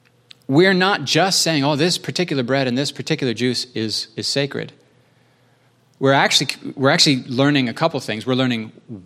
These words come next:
we're the body and we're washed in the blood. But we're also learning this. All of God's creation, common, simple, every ordinary creation, can carry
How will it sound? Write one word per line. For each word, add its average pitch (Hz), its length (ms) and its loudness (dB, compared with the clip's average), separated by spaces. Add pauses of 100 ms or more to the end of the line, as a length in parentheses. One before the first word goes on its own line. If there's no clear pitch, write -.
we're 151 340 6
the 110 120 0
body 87 560 -6
and 104 260 -12
we're 135 340 4 (760)
washed 117 340 2
in 104 80 -4
the 98 80 -8
blood. - 380 -8 (680)
But 151 80 0
we're 139 160 4
also 180 300 4
learning 135 260 0
this. 160 500 -2 (640)
All 160 920 4 (120)
of 120 160 -4
God's 127 440 0
creation, 117 800 -6 (300)
common, 143 440 0
simple, 131 480 -2
every 120 240 -2
ordinary 117 460 -4
creation, 113 720 -8 (640)
can 117 280 -8
carry 110 760 -8